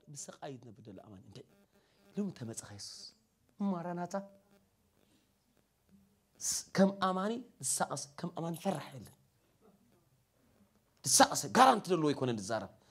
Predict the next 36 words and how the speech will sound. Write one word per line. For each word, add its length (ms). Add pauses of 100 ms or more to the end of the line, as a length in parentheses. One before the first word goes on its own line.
(220)
እንዴ 160 (580)
ውዕለይ 240
ነይሩ 220
ጸብጻብ 400
ሎም 160
ምሸት 280 (400)
ህይወቴ 260
እንዴት 240
ነች 160
ምናምን 280
ክብሉ 240
በኣ 140 (1200)
እንዳ 100
ህይወቱ 300
ምርማር 340
ከኣቱ 340 (460)
ኣብ 80
ገለ 160
ቸርች 240
ይኸዱ። 220 (680)
በቃ 200
ዘ-፣ 180 (300)
ስምዓኒ 320 (1080)
ፍርሓት 280
እንታይ 120
እያ 80
ተምፅእ? 360 (1000)
ስቓይ 260
እስክበሉ 280 (600)
ድሳቕ 400
ሰብ 240
ኦፊሻል 380
ይኮነን 320
ኣብ 160
ግዳም 240
ኣይኮነን። 320